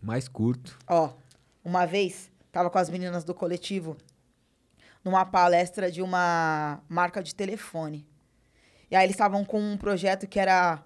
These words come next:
Speaker 2: Mulheres do Futuro. Na mesa e na plateia só tinha gente de negra, nós quatro. Nós quatro. Falaram pra gente, sei lá,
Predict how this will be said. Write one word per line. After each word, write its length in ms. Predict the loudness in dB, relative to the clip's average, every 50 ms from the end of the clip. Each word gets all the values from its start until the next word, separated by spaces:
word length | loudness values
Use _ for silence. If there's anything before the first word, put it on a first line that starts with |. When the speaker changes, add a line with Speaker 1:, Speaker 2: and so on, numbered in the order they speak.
| _ _ _
Speaker 2:
Mulheres 400 | 0 4 6 8 8 6 4 0
do 100 | -6 -8
Futuro. 580 | -8 -8 -8 -8 -8 -6 -6 -6 -6 -6 -8 -12 -16 _ _ _ _ _ _ _ _ _ _ _ _ _ _ _ _ _ _ _ _ _ _ _ _ _ _ -10
Na 280 | -8 -4 -2 -2 -2 -2
mesa 640 | -2 -2 -2 0 -2 -2 -2 -4 -6 -6 -6 -8 -12 _ _ _ _ _ _ _ _ -12
e 100 | -8 -6
na 140 | -6 -6 -6
plateia 800 | -8 -8 -8 -8 -8 -8 _ -4 -2 -2 -2 -2 -2 -4 -6 -8 -14 _ _ _ _ _ _ _ _ _ _ _ _
só 180 | -12 -8 -8 -8
tinha 260 | -8 -8 -8 -8 -6
gente 260 | -6 -8 -10 -10 -10 -10
de 80 | -8
negra, 280 | -8 -8 -8 -8 -8 -8
nós 240 | -10 -10 -10 -12 -12
quatro. 440 | -8 -6 -6 -6 -6 -10 -18 -20 -20 _ _ _ _ _ _ _ _ _ _ _ _ _ _ _ _ _ _ _ _ _ -16
Nós 180 | -16 -16 -16
quatro. 420 | -12 -12 -10 -10 -12 -14 -20 -20 _ _ _ _ _ _ _ _ _ _ _ _ _ _ _ _ _ _ 0
Falaram 300 | 4 6 6 6 6 8
pra 160 | 8 8 8
gente, 160 | 6 4 2
sei 120 | 4 6
lá, 180 | 6 6 4